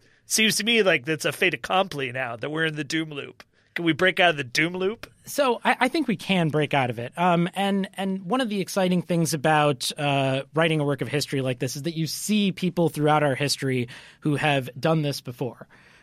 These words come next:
Speaker 2: Um, and who have fought really hard to try to break out of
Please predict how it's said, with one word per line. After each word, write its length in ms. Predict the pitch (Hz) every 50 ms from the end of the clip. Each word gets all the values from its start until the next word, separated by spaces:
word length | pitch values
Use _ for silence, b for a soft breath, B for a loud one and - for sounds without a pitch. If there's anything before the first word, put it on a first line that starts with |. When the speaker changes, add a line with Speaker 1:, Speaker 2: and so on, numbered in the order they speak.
| b b
Speaker 2:
Um, 440 | - 156 160 156 156 156 147 143 - -
and 280 | 165 170 175 170 165 165
who 200 | 147 131 185 180
have 120 | 170 151
fought 300 | - 202 190 185 - -
really 260 | 151 190 208 214 196
hard 460 | 160 - 151 139 139 139 135 135 143 -
to 100 | - 165
try 240 | 139 - 165 180 185
to 80 | 160 127
break 260 | 135 143 139 127 -
out 160 | 139 135 131
of 180 | 135 131 123